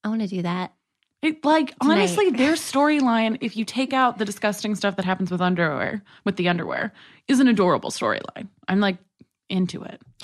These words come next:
Speaker 1: Yeah, it is really weird that she's doing his laundry. And, uh, it doesn't make any sense.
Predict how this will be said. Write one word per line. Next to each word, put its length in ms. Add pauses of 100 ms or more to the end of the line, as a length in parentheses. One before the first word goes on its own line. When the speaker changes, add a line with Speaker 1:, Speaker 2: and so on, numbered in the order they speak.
(260)
Speaker 1:
Yeah, 280
it 80
is 200
really 460
weird 240
that 140
she's 260
doing 200
his 160
laundry. 640
And, 380 (120)
uh, 200
it 80
doesn't 260
make 160
any 180
sense. 640